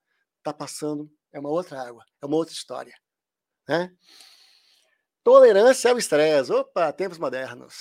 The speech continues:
Tolerância ao estresse não é o pensamento de, "Ah, então tá, eu preciso de muito estresse e tolerar ele." Não. Tolerar o estresse é o seguinte, "Bem,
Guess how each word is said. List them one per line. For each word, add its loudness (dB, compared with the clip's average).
Tolerância 0
ao -6
estresse -6
não -4
é -2
o -10
pensamento -8
de, -10
"Ah, -6
então -8
tá, -8
eu -6
preciso -12
de -8
muito -8
estresse -2
e -20
tolerar -4
ele." -12
Não. -20
Tolerar 6
o 0
estresse 0
é -10
o -14
seguinte, -16
"Bem, -8